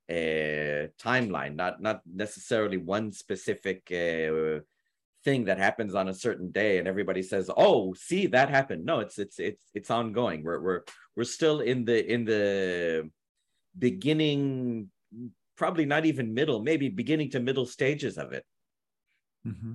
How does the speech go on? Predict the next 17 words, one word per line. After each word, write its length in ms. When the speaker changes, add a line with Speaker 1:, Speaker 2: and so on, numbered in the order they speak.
Speaker 2:
Wh-, 380
when 140
the, 400
the 140
es-, 220
when 260
did 140
the 80
escalation 600
start? 400
What 180
kind 180
of 80
events 480
led 220
to 60
this 300